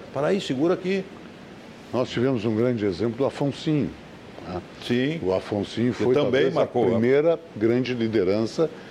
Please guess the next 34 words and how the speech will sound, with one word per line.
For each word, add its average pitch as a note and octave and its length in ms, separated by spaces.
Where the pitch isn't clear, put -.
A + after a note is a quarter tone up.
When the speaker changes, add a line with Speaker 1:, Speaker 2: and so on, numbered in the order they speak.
Speaker 1:
Sim. G2 160
Speaker 2:
questionador. A2 520
Speaker 1:
Jogava A#2+ 240
no D#3 60
Botafogo. A#2 580
Speaker 2:
É, G2 340
um A2 140
jogador, F#2+ 440
é, G#2 520
jogador F#2+ 440
de A2 80
esquerda, D3+ 640
mas A2 220
que A3+ 460
o, - 20
o A2 40
Reinaldo B2+ 580
do A2 80
Atlético A2 400
Mineiro F#2 360
Speaker 1:
Também, G2 280
Speaker 2:
também, C3+ 180
Speaker 1:
também. D#2+ 160
Speaker 2:
sempre B2+ 260
se - 80
posicionava. A#2 600
Eu A#2 120
acho D#3+ 140
que - 80
é - 20
importante, G3 720
respondendo A2+ 460
ao G2 80
Cortes, - 480